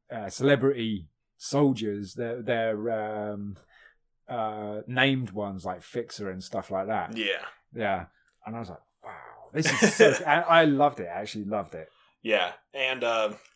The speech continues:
Speaker 2: I'm talking about this specific level. Sorry, I gotta clean, clear my throat here. <clears throat>
Speaker 1: Would
Speaker 2: The,
Speaker 1: you like me to
Speaker 2: uh,
Speaker 1: go and get you some more water?
Speaker 2: the,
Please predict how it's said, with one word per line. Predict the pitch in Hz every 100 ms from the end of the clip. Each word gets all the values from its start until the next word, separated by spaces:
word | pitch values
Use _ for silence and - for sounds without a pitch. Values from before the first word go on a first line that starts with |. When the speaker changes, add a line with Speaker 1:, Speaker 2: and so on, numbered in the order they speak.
| -
Speaker 2:
I'm | 117 107 _ -
talking | 196 196
about | 165 151 143
this | 147 -
specific | 131 - 156 120 -
level. | 117 92 82 - - -
Sorry, | 95 80 76
I |
gotta | 76 73
clean, | 107 90 82 _
clear | - 82 76
my | 71
throat | - 80
here. | - 120 - _ -
<clears throat> | 302 240 92 82 - - 139
Speaker 1:
Would | 185
Speaker 2:
The, | -
Speaker 1:
you |
like | 117
me | 110
to |
Speaker 2:
uh, | 101
Speaker 1:
go | 92
and | 110
get | 120
you |
some | -
more | 110
water? | 95 85 - - -
Speaker 2:
the, | 120 107 95 95